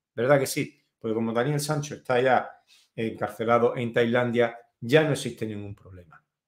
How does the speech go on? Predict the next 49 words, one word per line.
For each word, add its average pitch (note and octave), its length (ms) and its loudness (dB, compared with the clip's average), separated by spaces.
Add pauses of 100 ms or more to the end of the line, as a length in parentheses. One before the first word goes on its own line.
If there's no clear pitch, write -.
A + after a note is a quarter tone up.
(200)
de A2+ 180 2
delincuencia G#2+ 680 -2
en G#2+ 80 -6
este G#2 180 -8
país. C#3 300 6 (260)
O C#3+ 100 -2
por E3+ 140 6
lo E3 120 10
menos D#3 400 4 (280)
eso C#3+ 240 4
es D3 60 10
lo C3+ 100 10
que C3 60 4
intentan C3+ 500 4
aparentar B2 500 4
los B2 120 4
medios A2+ 220 4
de A#2 100 4
comunicación, C#3 580 2
que A#2 80 -2
son A#2+ 200 -4
expertos D3 500 -4
en A2 100 -10
desviar G2 300 -2
la F2+ 60 -4
atención. - 380 -20 (2000)
Como F3 260 12
esto G#3+ 200 12
no G#3 80 8
te F#3+ 120 8
lo D#3+ 80 12
van D#3 240 12
a - 20 4
contar B2+ 380 8
los A2 100 4
medios A#2+ 240 2
de C3+ 100 4
comunicación C#3 600 2
y B2+ 80 4
ahora C#3+ 140 6
están C3 200 -4
haciendo B2 460 -2
caja C3 340 0
con A2 100 -2
la G2 100 0
desgracia A2 420 -2
de G#2 80 -6
este G#2 160 -8
chaval, E3 480 2